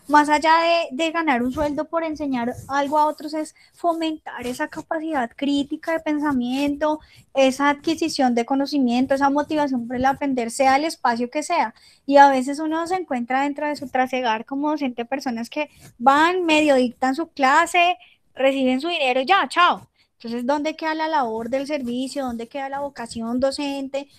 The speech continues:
¿Dónde queda lo que usted puede hacer por la comunidad? <clears throat> Y de pronto, si tú tienes la posibilidad de, de buscar este ejercicio, los premios Compartir al Maestro, más allá de saber quién gana y quién pierde,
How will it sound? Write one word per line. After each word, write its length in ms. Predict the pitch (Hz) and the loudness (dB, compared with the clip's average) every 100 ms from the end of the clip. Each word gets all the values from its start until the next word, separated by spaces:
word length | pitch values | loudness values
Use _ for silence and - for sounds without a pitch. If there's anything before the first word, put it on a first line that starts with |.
| _ | _
¿Dónde 320 | 240 254 269 | -6 -4 -6
queda 200 | 269 320 | -8 -8
lo 120 | 320 320 | -8 -10
que 100 | 294 | -14
usted 220 | - 233 | -14 -14
puede 180 | 240 247 | -10 -10
hacer 300 | 277 294 285 | -8 -8 -8
por 120 | 311 | -8
la 140 | 311 | -8
comunidad? 640 | 302 285 262 233 247 269 - | -10 -10 -10 -8 -8 -10 -12
<clears throat> 800 | 285 - 294 233 226 _ - _ | -12 -4 -4 -4 -10 _ -20 _
Y 40 | 269 | -4
de 60 | |
pronto, 360 | 254 247 226 247 | -2 -4 -4 -6
si 260 | 247 294 269 | -6 -10 -10
tú 160 | 254 | -10
tienes 240 | 240 247 269 | -6 -6 -4
la 120 | 294 | -6
posibilidad 600 | 302 294 302 277 247 208 | -8 -10 -8 -6 -4 -6
de, 120 | 208 | -6
de 120 | 226 | -4
buscar 540 | 262 277 - 240 208 196 | -4 -4 -8 -8 -8 -6
este 680 | 233 - 240 240 233 226 226 | -8 -8 -6 -4 -4 -6 -6
ejercicio, 520 | 233 247 226 208 220 | -6 -8 -10 -10 -6
los 280 | 269 277 - | -6 -6 -10
premios 340 | 240 214 208 | -12 -14 -14
Compartir 480 | 262 254 285 262 208 | -12 -10 -10 -8 -6
al 80 | 214 | -2
Maestro, 540 | 269 247 226 - 277 _ _ | -2 -2 -4 -6 -8 _ _
más 200 | 262 240 | -4 -2
allá 160 | 269 302 | 0 0
de 100 | 311 | 0
saber 240 | 349 262 | -2 -2
quién 200 | - 262 | -2 -2
gana 220 | 254 277 269 | 0 0 -2
y 40 | |
quién 220 | 285 277 | -4 -6
pierde, 320 | 294 294 311 | -4 -4 -4